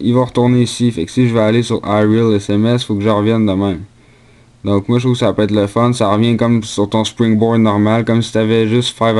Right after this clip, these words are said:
Icon Dock sur... Euh, d'installer sur ton dock.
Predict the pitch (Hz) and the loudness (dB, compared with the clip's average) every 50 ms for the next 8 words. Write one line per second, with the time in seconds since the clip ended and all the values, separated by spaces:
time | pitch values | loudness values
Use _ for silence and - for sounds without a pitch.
0 | 107 104 104 107 104 101 101 101 104 104 104 - - - - 104 101 98 98 95 | 0 -2 -2 -2 0 0 0 0 0 -2 -4 -8 -14 -10 -6 -4 -4 -2 -2 -2
1 | 90 85 82 90 101 - _ - - - - - - _ - - - _ _ _ | -4 -4 -6 -10 -12 -14 _ -20 -20 -20 -20 -20 -20 _ -20 -20 -20 _ _ _
2 | _ _ - - - 101 101 98 - - 98 98 107 110 107 104 101 - 101 95 | _ _ -12 -4 -2 -2 -2 -2 -2 -2 0 0 0 -2 -2 -4 -4 -4 -2 -2
3 | 92 92 90 82 - - - - | -2 -2 -4 -6 -8 -12 -18 -20